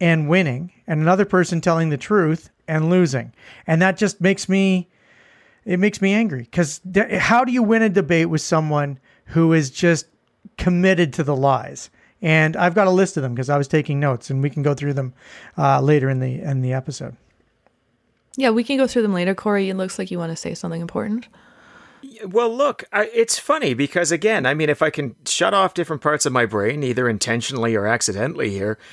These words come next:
Speaker 3: in some ways, this was a wonderful debate, like, a really great
Speaker 1: Mm-hmm.
Speaker 3: debate. You had, you had people, uh, talking quickly, thinking sharply,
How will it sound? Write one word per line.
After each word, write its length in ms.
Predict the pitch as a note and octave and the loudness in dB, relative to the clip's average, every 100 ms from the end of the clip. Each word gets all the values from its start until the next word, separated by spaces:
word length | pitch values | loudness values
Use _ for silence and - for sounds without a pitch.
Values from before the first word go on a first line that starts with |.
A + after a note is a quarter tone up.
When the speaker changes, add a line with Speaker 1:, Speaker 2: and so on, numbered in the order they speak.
| - - - - | -20 -20 -20 -6
Speaker 3:
in 160 | D#3 | -4
some 260 | B2 G3+ B3 | 0 0 0
ways, 260 | B3 C3+ B2+ | 0 0 0
this 180 | F#3+ | 0
was 220 | F3+ A#2 G#2 | 0 0 0
a 80 | F2 | -4
wonderful 680 | F#2 G2+ C3+ D#3+ A2+ - | -8 -2 -2 0 -4 -6
debate, 400 | - F2+ D#2+ - _ | -10 -8 -8 -10 _
like, 100 | - | -12
a 40 | |
really 400 | F#2+ A2 D#3+ C3 | -12 0 2 2
great 260 | G2+ A2 - | 2 -2 -2
Speaker 1:
Mm-hmm. 140 | D#3+ | -4
Speaker 3:
debate. 260 | D3 D#3 D#3 - | -4 -6 -8 -6
You 140 | A2 | -2
had, 420 | C3 C3 B2 A2+ - - - - | 0 2 2 0 -8 -20 -20 -8
you 120 | B2 | -2
had 220 | B2+ A#2 | -2 -2
people, 520 | - D3 D3+ D3 D#3+ - | -2 0 4 2 0 -8
uh, 200 | - - - - | -20 -20 -20 -12
talking 440 | - C#3 D3 D3 | -4 -2 -2 -4
quickly, 560 | B2+ C3+ - B2+ B2+ C3 | 0 -2 0 2 2 0
thinking 440 | - C3 B2 C#3 | -4 -4 -2 -4
sharply, 680 | C3 - A2 A2+ G#2 G2+ A#2 | -2 0 0 -2 -4 -4 -6